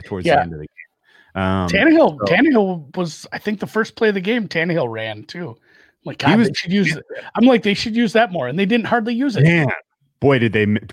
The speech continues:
Speaker 1: boy,
Speaker 2: The,
Speaker 1: did they
Speaker 2: the,
Speaker 1: whiff
Speaker 2: the
Speaker 1: on that.
Speaker 2: Tannehill
Speaker 1: They
Speaker 2: bootleg, the
Speaker 1: whiffed.
Speaker 2: naked bootleg run,
Speaker 1: I was
Speaker 2: the, like, it
Speaker 1: fearing,
Speaker 2: just didn't
Speaker 1: as a
Speaker 2: happen.
Speaker 1: Baltimore stakeholder, I was fearing that all game long,
Speaker 2: It's a
Speaker 1: and
Speaker 2: good
Speaker 1: they never
Speaker 2: play.
Speaker 1: went to it.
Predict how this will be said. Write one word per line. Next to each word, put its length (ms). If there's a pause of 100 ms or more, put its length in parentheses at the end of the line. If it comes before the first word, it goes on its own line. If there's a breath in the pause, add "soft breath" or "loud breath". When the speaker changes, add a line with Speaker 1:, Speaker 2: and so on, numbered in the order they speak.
(100)
Speaker 1:
boy, 140
Speaker 2:
The, 80
Speaker 1:
did 80
they 100
Speaker 2:
the, 120
Speaker 1:
whiff 100
Speaker 2:
the 80
Speaker 1:
on 100
that. 160 (100)
Speaker 2:
Tannehill 300
Speaker 1:
They 140
Speaker 2:
bootleg, 460
the 100
Speaker 1:
whiffed. 140
Speaker 2:
naked 360
bootleg 340
run, 300
Speaker 1:
I 160
was 240 (140)
Speaker 2:
the, 100 (340)
like, 160
it 60
Speaker 1:
fearing, 160
Speaker 2:
just 180
didn't 120
Speaker 1:
as 40
a 40
Speaker 2:
happen. 140
Speaker 1:
Baltimore 440
stakeholder, 600
I 140
was 220
fearing 440
that 300 (120)
all 560 (240)
game 460 (120)
long, 360
Speaker 2:
It's 100
a 60
Speaker 1:
and 60
Speaker 2:
good 200
Speaker 1:
they 80
never 140
Speaker 2:
play. 160
Speaker 1:
went 180 (100)
to 60
it. 100